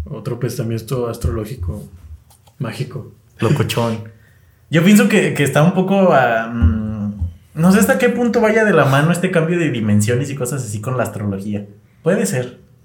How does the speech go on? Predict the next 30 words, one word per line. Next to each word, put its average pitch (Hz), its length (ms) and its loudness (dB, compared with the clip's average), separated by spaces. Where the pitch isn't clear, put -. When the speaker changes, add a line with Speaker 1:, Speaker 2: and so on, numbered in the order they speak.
Speaker 2:
que 123 80 -10
vaya 120 140 -2
de 135 40 -2
Speaker 1:
¿Con 135 80 4
Speaker 2:
la 113 60 2
Speaker 1:
que 127 60 2
ahora 123 120 4
Speaker 2:
mano. 143 140 8
Speaker 1:
la - 40 2
gente 127 220 2
crea 131 220 4
más 127 180 0
en 131 140 2
eso? 123 220 -2
Speaker 2:
No, 185 180 6
no, 196 100 6
no. - 460 0
O 123 120 -2
sea, 123 760 0
en, 123 280 -4
con, 123 400 -2
con 120 360 0
las 117 160 0
cosas 147 280 0
de 127 80 0
la 117 80 -2
astrología. 107 540 -6
Speaker 1:
¿Astrología 139 500 4
o 180 80 4
astronomía? 113 640 -2